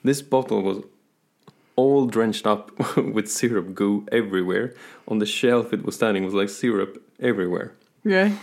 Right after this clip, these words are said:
Speaker 1: And this goes to show that maybe that is, like, per se isn't that amazing, but what I think is that when I see this,
Speaker 2: Yeah.
Speaker 1: to me,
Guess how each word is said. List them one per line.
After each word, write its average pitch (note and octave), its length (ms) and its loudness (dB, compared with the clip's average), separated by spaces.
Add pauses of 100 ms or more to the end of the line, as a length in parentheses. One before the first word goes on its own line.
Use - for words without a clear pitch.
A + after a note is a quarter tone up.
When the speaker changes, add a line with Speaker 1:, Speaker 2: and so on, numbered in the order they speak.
(500)
Speaker 1:
And A2+ 360 2 (840)
this C3+ 240 0
goes A#2+ 220 2
to G#2+ 100 -2
show A2 320 2
that F#2+ 260 -2 (680)
maybe A2+ 180 4
that A#2 240 2
is, - 340 -4 (200)
like, G2+ 260 -4
per - 140 -16
se A2+ 360 0
isn't D3+ 260 -2
that C#3+ 340 -4 (200)
amazing, C3+ 580 0 (180)
but A#2 180 0
what A2+ 220 2
I G#2 80 2
think C#3 280 0
is G#2 240 -2 (420)
that G#2 300 -2
when G#2+ 140 0
I B2 100 2
see F3 300 -2
this, - 380 -4 (140)
Speaker 2:
Yeah. G#3 180 4
Speaker 1:
to A3 120 6
me, C3+ 540 2